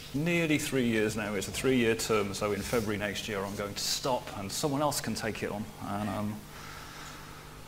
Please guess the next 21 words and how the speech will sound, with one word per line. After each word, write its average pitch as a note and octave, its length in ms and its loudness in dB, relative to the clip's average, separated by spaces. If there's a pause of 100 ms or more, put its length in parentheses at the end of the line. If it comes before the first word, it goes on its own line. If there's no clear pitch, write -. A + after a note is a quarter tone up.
(140)
I'm C3+ 120 4
quite G2 220 -2
looking A2+ 220 -2
forward C3+ 300 4
to G2 120 -2
that. A2+ 240 0
I A2+ 180 -6
could A2 100 -4
do C3 80 0
with G2+ 240 0
a G#2 40 0
bit G#2+ 120 0
of G#2 100 -2
time G2 280 0
off. - 680 -8
But, C#3+ 180 12
um, C#3+ 300 12 (200)
as C3 160 8
part D3+ 240 10
of C3 100 6
this, - 300 4